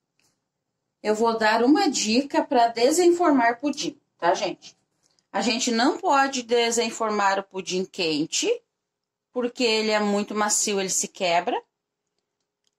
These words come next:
E deixando ele gelar pra depois desenformar,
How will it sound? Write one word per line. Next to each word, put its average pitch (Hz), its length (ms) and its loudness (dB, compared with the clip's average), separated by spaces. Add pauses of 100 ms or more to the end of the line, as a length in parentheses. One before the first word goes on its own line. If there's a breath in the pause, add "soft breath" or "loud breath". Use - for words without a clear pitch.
(120)
E 262 80 2
deixando 285 580 2
ele 311 200 2
gelar 269 580 2
pra 226 140 0
depois 285 760 2
desenformar, 220 880 0